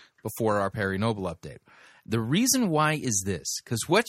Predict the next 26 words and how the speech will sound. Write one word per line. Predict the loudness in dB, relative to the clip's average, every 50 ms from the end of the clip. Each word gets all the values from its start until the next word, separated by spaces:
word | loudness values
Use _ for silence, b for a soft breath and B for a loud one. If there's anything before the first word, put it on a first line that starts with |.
| 0
you're | -2 0
going | 2 2 2 2 2 0
to | -2 -2
hear | -2 0 0 0 0 0 -2
from | -2 -2 -2
Chuck | 0 2 2 2 0 0
Pierce | -2 0 0 0 0 -2 -4
is | -4 -4 -6 -4
absolute | -4 -2 -2 0 0 0 0 0 0 0 -2 -2 -2 -6 -8
nonsense. | -8 -4 -2 0 2 2 2 2 0 0 -2 -2 -4 -6 -8 -10 -10
Why | -6 -2 0 2 4 4 2 2
should | 0 0 0 0
I | 0 0 0 -2
believe | -2 -2 0 0 0 0 0
that | -2 -2
Chuck | 0 0 0 0 -2
Pierce | -4 -2 -2 -2 -2 -2 -4
is | -6 -6 -6
hearing | -2 -2 0 0 0 0 -2 -2 -4 -4 -4
from | -2 -2
God | 0 0 0 -2 -2
the | -2 -2
Holy | -2 -2 -2 -2 -2 -4
Spirit? | -4 -4 -4 -6 -6 -8 -12 -16 -16 -8
Okay? | -4 0 0 0 0 -2 B B B B B B B B B
Now, | 2 2 2 2 0 -4